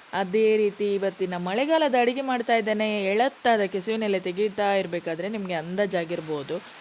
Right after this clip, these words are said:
ತೇಟ್ಲದ್ದು ಸುಕ್ಕ ಮಾಡ್ತಾ ಇದ್ದೇನೆ. ಎಷ್ಟೆಲ್ಲ ವೆರೈಟೀಸ್ ಎಲ್ಲ ಇದಕ್ಕೆ ಹಾಕಿ ಒಂದೊಳ್ಳೆ ಮಳೆಗಾಲದ ಅಡಿಗೆ, ತಂಪಾದ ಮಳೆ ಈ ರೀತಿ ಬರ್ತಾ ಇರ್ಬೇಕಾದ್ರೆ ಬಿಸಿ ಬಿಸಿಯಾದ ಒಂದು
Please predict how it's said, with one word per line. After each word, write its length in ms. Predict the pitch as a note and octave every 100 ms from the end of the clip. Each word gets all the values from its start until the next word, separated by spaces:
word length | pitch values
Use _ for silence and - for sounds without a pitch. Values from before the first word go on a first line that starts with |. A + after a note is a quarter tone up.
| - -
ತೇಟ್ಲದ್ದು 520 | G3+ A3+ A#3 F#3+ G#3
ಸುಕ್ಕ 300 | G#3+ G3+ -
ಮಾಡ್ತಾ 400 | A#3+ G#3+ F#3 F#3
ಇದ್ದೇನೆ. 380 | F3+ E3+ E3+ F3
ಎಷ್ಟೆಲ್ಲ 520 | F3 - G3 G3 G#3 A3
ವೆರೈಟೀಸ್ 580 | G3 F#3 G3 G3+ G3 G3
ಎಲ್ಲ 200 | F3+ F3+ F3+ F3 F3 - - D3
ಇದಕ್ಕೆ 320 | E3 F3 F#3 F3
ಹಾಕಿ 560 | E3 F#3 A#3+ - F#3+ G3+ - - -
ಒಂದೊಳ್ಳೆ 500 | E3+ E3+ F3+ F#3+ A3
ಮಳೆಗಾಲದ 560 | F#3+ F3 G3+ G#3+ G3 F3
ಅಡಿಗೆ, 360 | F3 F#3 F3+ F3+ F3 - -
ತಂಪಾದ 600 | F#3 G3 G#3+ A#3 B3 G#3+
ಮಳೆ 460 | G3 F#3 F#3+ A3 G#3
ಈ 40 |
ರೀತಿ 200 | F#3+ F#3
ಬರ್ತಾ 380 | E3 F3+ G3+ A3+
ಇರ್ಬೇಕಾದ್ರೆ 560 | G#3+ F#3+ F#3+ F3 F3+
ಬಿಸಿ 400 | E3+ F#3 - A#3
ಬಿಸಿಯಾದ 680 | G#3 F#3+ G3+ A#3+ A3+ G3 F#3
ಒಂದು 440 | F#3 F3+ F3 F#3